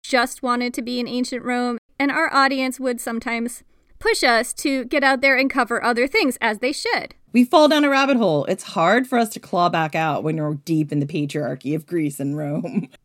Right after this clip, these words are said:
Speaker 1: We get really obsessive.
Speaker 2: It's almost like we built a podcast around our obsessions.
Speaker 1: One of the most commonly asked for areas our audience seems really excited about us covering is South Asian history,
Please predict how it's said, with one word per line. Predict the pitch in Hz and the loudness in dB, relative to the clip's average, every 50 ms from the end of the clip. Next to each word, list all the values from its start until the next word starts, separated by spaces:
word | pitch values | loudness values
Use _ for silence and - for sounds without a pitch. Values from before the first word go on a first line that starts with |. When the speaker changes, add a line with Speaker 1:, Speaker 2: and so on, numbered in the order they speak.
| _ | _
Speaker 1:
We | - 285 349 392 | -2 0 2 4
get | 381 480 494 381 | 4 4 2 4
really | 349 427 415 392 415 403 | 2 2 2 4 4 4
obsessive. | 339 285 - - 311 302 294 285 - 269 226 190 190 185 190 | 4 2 0 2 2 2 2 2 2 2 2 2 0 -2 -4
Speaker 2:
It's | - - | 0 4
almost | 370 403 370 403 349 - | 6 6 6 6 6 4
like | 359 349 262 | 4 4 8
we | 330 339 | 8 8
built | 240 294 285 262 | 8 8 6 6
a | 285 240 | 4 0
podcast | 214 - - 285 277 254 233 226 226 170 160 - - 202 | -4 -2 0 2 2 2 2 0 0 0 0 -2 -2 -2
around | 196 190 202 208 196 | 0 0 0 0 0
our | 185 190 160 | 0 0 -2
obsessions. | 156 160 - 190 175 170 - - - - - - - - - - | -2 -2 -2 -2 -2 -2 -4 -10 -10 -10 -10 -12 -12 -14 -16 -6
Speaker 1:
One | - 320 311 | -2 -2 0
of | 359 480 605 622 679 494 427 | 4 4 6 6 6 4 6
the | 427 370 | 2 2
most | 339 311 320 - | 2 2 0 -4
commonly | - - - - 330 311 311 311 330 320 311 302 294 269 - | -8 -12 -4 -4 -2 0 0 0 0 0 0 0 0 -2 0
asked | 240 247 240 254 269 - - - | 0 2 2 0 -2 -4 -8 -4
for | - 254 247 | -2 -2 0
areas | 233 - 233 226 226 226 220 208 185 180 196 | 0 0 0 0 0 0 0 0 -2 -4 -2
our | - 226 233 196 | -2 -2 0 2
audience | 240 254 254 247 240 233 226 208 - | 2 2 0 0 -2 -4 -6 -6 -8
seems | - 240 233 226 - | -6 -4 -4 -4 -4
really | 233 220 214 208 | -4 -4 -4 -4
excited | 196 190 - - 220 214 226 240 240 | -6 -6 -6 -4 -4 -2 -2 -2 -2
about | 254 240 254 247 247 | -2 -2 -2 -2 -2
us | 254 247 - | -4 -6 -4
covering | - 254 233 220 247 269 277 277 277 | -4 -4 -4 -2 0 0 0 0 0
is | 240 226 | -2 -4
South | - - 240 226 240 226 - | -4 -2 -2 -2 -2 -2 -4
Asian | - 240 233 247 262 254 | -6 -6 -2 -2 -2 -2
history, | 233 233 202 - - - 294 311 330 349 381 370 | 0 -2 -4 -6 -8 -8 -4 -2 -2 -2 -2 -4